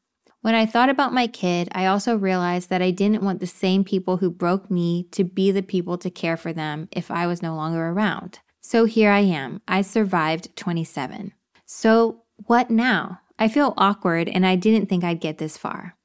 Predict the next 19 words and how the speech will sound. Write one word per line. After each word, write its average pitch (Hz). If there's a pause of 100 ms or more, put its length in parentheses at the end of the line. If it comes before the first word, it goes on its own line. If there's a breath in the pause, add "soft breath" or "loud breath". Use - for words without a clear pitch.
(140)
Please 262
forgive 196
me 185
if 175
this 175
is 170
long 165
and 170
confusing. 170 (380 soft breath)
I 196
would 202
love 190
your 190
insight." - (3000)
Well, 233
first 294
of 226
all, 196
I'm 190